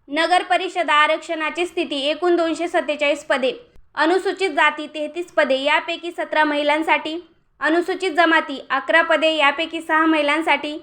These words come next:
नागरिकांचा मागास प्रवर्ग सदुसष्ट पदे, यापैकी चौतीस महिलांसाठी, खुला प्रवर्ग एकशे छत्तीस पदे, यापैकी अडुसष्ट महिलांसाठी राखीव. नगरपंचायती आरक्षणाची स्थिती:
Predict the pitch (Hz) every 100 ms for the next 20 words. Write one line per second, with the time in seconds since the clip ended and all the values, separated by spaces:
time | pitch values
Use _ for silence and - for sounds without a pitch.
0 | _ - _ 294 294 311 370 370 339 330
1 | 349 330 294 311 320 349 320 302 277 330
2 | - _ - 302 330 370 359 359 320 269
3 | 277 302 339 349 339 349 311 302 330 320
4 | 294 285 320 330 - - - - - -
5 | 320 339 349 339 330 311 330 330 370 359
6 | 370 359 349 - 294 240 233 - - 302
7 | 349 359 339 339 311 294 302 339 349 311
8 | 294 294 330 320 294 320 320 330 339 349
9 | - _ - _ - 302 320 359 381 359
10 | 359 359 320 320 302 294 311 311 320 294
11 | 294 349 - 349 262